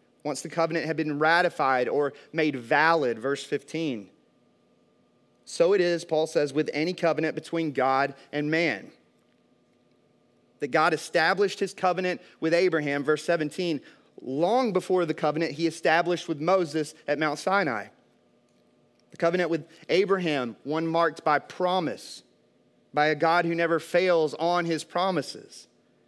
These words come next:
In fact, and, and we talked about this a bit last week, in enacting his covenant with Abraham, God had Abraham gather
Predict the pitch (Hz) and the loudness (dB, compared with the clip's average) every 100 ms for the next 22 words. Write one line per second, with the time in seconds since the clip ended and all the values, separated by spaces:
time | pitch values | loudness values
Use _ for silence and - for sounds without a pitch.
0 | _ _ _ _ _ _ _ - 127 - | _ _ _ _ _ _ _ -12 -8 0
1 | 220 180 143 147 - - _ _ _ _ | 2 2 0 -2 -10 -20 _ _ _ _
2 | _ - 151 151 160 165 165 - - 175 | _ -8 -4 -2 -2 -2 -4 -8 -6 -4
3 | 180 165 170 151 143 175 147 180 196 156 | -2 -2 -2 -2 0 2 4 2 0 -2
4 | 156 - 160 156 156 190 175 208 196 170 | -2 0 -2 2 2 0 0 -6 -4 -4
5 | 180 - 185 170 156 139 175 190 165 190 | -6 -2 -2 0 -2 0 0 2 2 0
6 | 175 147 131 135 135 - - - 175 196 | 0 -4 -4 -6 -8 -16 -20 0 2 4
7 | 185 180 185 185 185 175 160 156 160 165 | 2 2 2 0 0 0 -2 2 2 2
8 | 165 | 0